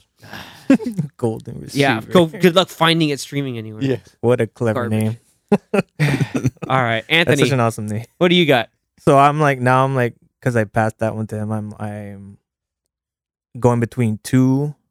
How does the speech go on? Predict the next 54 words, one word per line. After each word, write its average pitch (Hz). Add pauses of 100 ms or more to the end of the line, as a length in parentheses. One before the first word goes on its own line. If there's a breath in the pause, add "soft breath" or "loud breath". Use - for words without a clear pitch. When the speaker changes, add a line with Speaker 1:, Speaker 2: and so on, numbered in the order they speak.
(880)
Speaker 1:
uh, 104
comedies, 165
but 123
we 120
could 117
Speaker 2:
Oh, 117
Speaker 1:
quickly -
Speaker 2:
comedy? 147
Speaker 1:
talk 139
about 110
both 113
instead 110
of 104
just 104
talking 110
about 107
one. 107 (120)
Speaker 2:
Yeah, 277
do 226
both 233
real 147
quick. 135
Speaker 1:
Yeah, 131
well, 127
the 127
first 175
one 190
is 160
because 143
I 127
think 156
it 156
was, 151
like, 127
the 117
first - (580)
funny 135
football 135
movie 139
that 135
I've 135
seen, 156
and 117
that's 110
Waterboy. 107
Speaker 2:
Oh, 117
Speaker 1:
So 123
Speaker 2:
yeah. 120
Speaker 1:
another 127
Adam 113
Speaker 2:
<laughs> -
Speaker 1:
Sandler 117
movie, 107
but 107